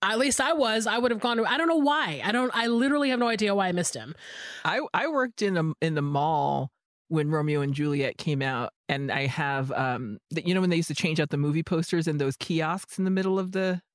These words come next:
Speaker 2: thing, there'd be like, "Look at this poster, coming soon." And I used to ask the person who changed out the movie kiosk if I could have the old posters. And so I have a gigantic movie, like, actual original movie poster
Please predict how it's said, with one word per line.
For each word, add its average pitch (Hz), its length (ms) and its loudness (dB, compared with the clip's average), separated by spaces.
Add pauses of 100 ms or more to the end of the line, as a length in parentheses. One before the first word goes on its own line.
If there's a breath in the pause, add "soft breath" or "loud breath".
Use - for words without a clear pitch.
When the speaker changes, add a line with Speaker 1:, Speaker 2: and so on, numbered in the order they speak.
Speaker 2:
thing, 190 220 -2
there'd 165 140 0
be 156 100 -2
like, 151 140 -2 (120)
"Look 269 180 -4
at 254 60 -4
this 294 140 -6
poster, 190 320 -2
coming 247 240 -8
soon." 233 340 -10 (520 loud breath)
And 160 160 0
I 160 40 2
used 170 200 0
to - 120 -2
ask 147 460 -2
the 139 420 0 (140)
person 160 300 0
who 143 100 2
changed 147 380 -2
out 139 240 -2 (140)
the 147 100 -2
movie 196 260 0
kiosk 139 460 -2
if 127 60 -4
I 135 80 -2
could 143 100 -4
have 131 360 -4
the 143 100 -2
old 139 140 -4
posters. - 560 -6 (360 loud breath)
And 147 120 -2
so 170 100 0
I 160 60 2
have 160 280 0 (100)
a 147 240 0 (160)
gigantic 170 1000 0 (160)
movie, 170 800 2
like, 165 240 -2
actual 175 440 0 (120)
original 165 280 2
movie 151 280 0
poster 139 560 -2